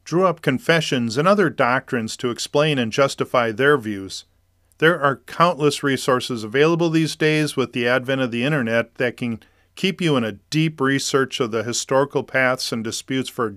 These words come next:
decades. And you know what? I am not going down any of those rabbit holes. The wars that rage these days are now being played out in the realm of social media.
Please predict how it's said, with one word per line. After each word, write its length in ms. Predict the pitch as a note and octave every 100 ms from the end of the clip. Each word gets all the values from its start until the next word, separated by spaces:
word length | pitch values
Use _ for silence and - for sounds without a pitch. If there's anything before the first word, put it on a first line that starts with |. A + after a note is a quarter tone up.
| -
decades. 600 | D3 C3 - A2 G2+ F2 - _ _ _ _ _
And 240 | C#3 C3+
you 80 | C3
know 120 | C#3
what? 240 | C#3+ D#3 D#3 _ _ _ _ _ -
I 140 | C#3+
am 180 | C#3 A#2
not 320 | A#2+ B2+ C3+
going 260 | C#3 C3+ B2+
down 240 | B2 A#2+
any 160 | A#2+ B2
of 80 | A#2
those 220 | A2+ -
rabbit 300 | A2+ A2 F#2
holes. 420 | G#2+ G2+ G2 - _ _ _ _ _ _ _ _
The 100 | D3
wars 540 | C#3 F#3 A#3 B3+ G#3+ -
that 340 | E3+ D3+ B2 _ -
rage 520 | A2+ C#3 D3 C3+ -
these 260 | A#2 G#2+ -
days 400 | A#2 A2+ A#2 - -
are 80 | D#3
now 200 | G3 G#3+
being 300 | F#3 F3 C#3
played 360 | - D3+ D3+
out 160 | D3 C#3+
in 120 | C3
the 80 | A2+
realm 340 | A#2 B2+ C#3
of 120 | A#2 -
social 420 | - C3+ - A#2
media. 540 | A#2+ C3 A2 G2 G2